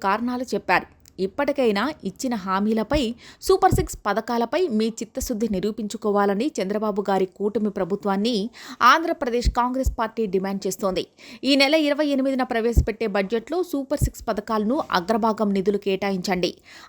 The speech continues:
అన్ని పథకాలను ఈ ఏడాది నుంచే అమలు చేయండి. ఇచ్చిన మాటను వెంటనే నిలబెట్టుకోండి అన్నారు. ఇక కూటమి ప్రభుత్వ నిర్లక్ష్యాన్ని ప్రశ్నించాల్సిన వైసీపీకి అసెంబ్లీకి వెళ్లే దమ్ము లేదు. జగన్మోహన్ రెడ్డి గారికి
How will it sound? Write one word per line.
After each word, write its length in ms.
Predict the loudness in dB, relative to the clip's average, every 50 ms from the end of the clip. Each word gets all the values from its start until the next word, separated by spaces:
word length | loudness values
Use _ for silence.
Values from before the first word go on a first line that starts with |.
| 0 2 2
అన్ని 180 | 2 2 -2 -2 -2
పథకాలను 520 | -2 -2 0 0 2 2 2 2 0 -2 -2 -2 -2 0
ఈ 20 | 2 4 4
ఏడాది 280 | 2 2 0 0 0 0 -2
నుంచే 220 | -2 -2 -2 -2 -4 -4 -8 -10 -6
అమలు 180 | -4 -4 -4 -2 0
చేయండి. 340 | 2 4 4 4 2 0 -4 -4 _ -20 -20 -20 -12 -8 -8 -6
ఇచ్చిన 240 | -2 0 0 2 2 4 4
మాటను 320 | 4 4 2 2 0 0 0 0 2
వెంటనే 380 | 2 2 2 0 -2 0 0 0 0 0
నిలబెట్టుకోండి 640 | 0 0 0 0 -2 -4 -2 -2 0 2 2 2 4 4
అన్నారు. 300 | 4 4 4 4 2 0 -6 _ -20 -20 -20 _ -8 -6 -2
ఇక 100 | 2 4 4 4 4 0 -4 _ _ _ _ _ 0
కూటమి 360 | 0 2 2 0 0 -2 0 2
ప్రభుత్వ 320 | 0 0 0 0 0 0 0 2
నిర్లక్ష్యాన్ని 540 | 2 2 2 0 -2 -2 0 0 0 0 0 -2
ప్రశ్నించాల్సిన 680 | -4 -6 -4 -4 -4 -2 0 0 0 0 0 0 0 2 4
వైసీపీకి 600 | 4 4 4 2 0 0 0 -2 -8 -4 -2 -4 -4 -4 -4 -6 -4
అసెంబ్లీకి 440 | -4 -2 -2 -2 -2 -2 -2 -2 0
వెళ్లే 200 | 0 2 2 2 2 2
దమ్ము 200 | 0 0 0 2 4
లేదు. 200 | 4 4 2 0 -4 _ _ -20 -20 -20 -18 -6 0 2
జగన్మోహన్ 520 | 2 4 4 2 2 2 0 2 2 2 2
రెడ్డి 160 | 2 2 2 4
గారికి 320 | 4 4 4 2 2 0